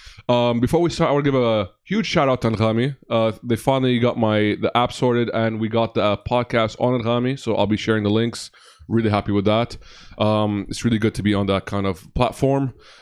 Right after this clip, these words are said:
Um, hopefully big changes are coming soon. Uh, new logo, um, new design, getting into it. Anyway,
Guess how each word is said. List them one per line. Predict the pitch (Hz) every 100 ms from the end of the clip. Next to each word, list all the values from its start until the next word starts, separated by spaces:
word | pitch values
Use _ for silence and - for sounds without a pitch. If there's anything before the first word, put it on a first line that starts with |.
| - 107
Um, | 113 113 110
hopefully | 113 120 123 117
big | 123
changes | - 123 123 107
are | 110
coming | 123 113
soon. | - 175 180 180 170 -
Uh, | 113 110
new | 110 120
logo, | 113 123 123 123 123 123 120 -
um, | 110 107 104 104 101
new | 113 107
design, | 98 113 127 127 120 110 101
getting | 107 117
into | - 123 120
it. | 131 - - - - - -
Anyway, | 135 123